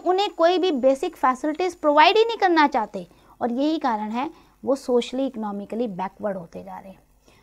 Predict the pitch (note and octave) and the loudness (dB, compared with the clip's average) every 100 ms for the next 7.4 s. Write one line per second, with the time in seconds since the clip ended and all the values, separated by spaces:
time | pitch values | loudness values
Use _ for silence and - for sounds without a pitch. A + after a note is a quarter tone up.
0 | _ D#4+ G4 A4 - D#4 D#4 E4+ F4+ - | _ 0 4 6 8 8 6 4 2 2
1 | D4+ D4 C#4+ C#4+ D4 D4+ C4 C4 D4 B3+ | 2 4 2 0 0 2 0 0 -4 -4
2 | C4+ B3 C#4+ C4 B3 A#3+ B3 B3+ - - | -4 -2 -2 0 0 -2 -4 -6 -12 -20
3 | - D4 B3 D4+ E4 E4 C#4 B3 - - | 0 2 2 2 0 2 2 4 2 -2
4 | A#3 A#3 E4+ D#4+ D4+ D4 D4+ - A#3 G#3 | -6 -2 0 2 2 2 0 -4 -6 -4
5 | G#3+ A#3 C#4 D4+ B3 C#4 C#4 F4 E4+ D4 | -4 -2 0 0 0 0 2 0 2 0
6 | C4 B3 C4+ A#3 A3 G3+ A3+ G#3+ G#3+ G#3+ | 0 -2 -2 -2 -6 -6 -8 -6 -4 -4
7 | G#3+ G#3 G#3+ A3 | -4 -4 -6 -8